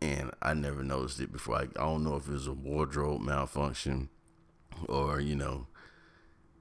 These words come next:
what was going on. She just decided to untuck and let it all hang out today. But either way,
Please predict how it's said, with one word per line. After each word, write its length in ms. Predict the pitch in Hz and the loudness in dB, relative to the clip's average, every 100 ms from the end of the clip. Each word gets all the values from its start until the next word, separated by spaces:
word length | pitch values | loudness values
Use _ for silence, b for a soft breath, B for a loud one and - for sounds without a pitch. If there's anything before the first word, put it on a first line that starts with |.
| - - | -20 -8
what 440 | 80 85 82 - | 2 6 6 6
was 160 | 80 71 | -2 0
going 340 | 76 73 71 | 0 2 4
on. 220 | 69 69 | 2 2
She 220 | 71 80 76 | 0 0 0
just 260 | 73 71 | 0 -2
decided 520 | 71 - 80 80 64 | -2 2 4 4 2
to 60 | 55 | 0
untuck 520 | 78 80 73 82 76 | 2 4 4 4 2
and 140 | 69 71 | 0 0
let 140 | 76 | 0
it 100 | 73 | 2
all 220 | 73 73 | 2 4
hang 320 | 78 76 69 | 4 4 4
out 200 | 73 69 | 4 2
today. 260 | - 65 73 | -2 -4 -2
But 180 | 69 71 | 0 2
either 220 | 85 76 | 4 4
way, 300 | 73 78 67 | 6 6 4